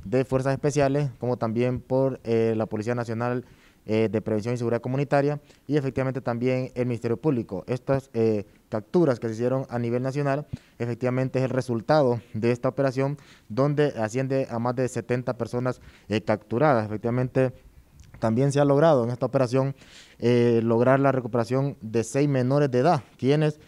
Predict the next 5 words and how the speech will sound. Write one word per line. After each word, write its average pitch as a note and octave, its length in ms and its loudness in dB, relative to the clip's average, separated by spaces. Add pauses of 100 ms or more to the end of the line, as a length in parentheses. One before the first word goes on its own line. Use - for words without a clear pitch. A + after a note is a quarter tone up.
(260)
se B2+ 140 -4
transportaban B2+ 840 0 (100)
sin D#3 400 0 (140)
sus A#2+ 260 -4
padres D#3 560 0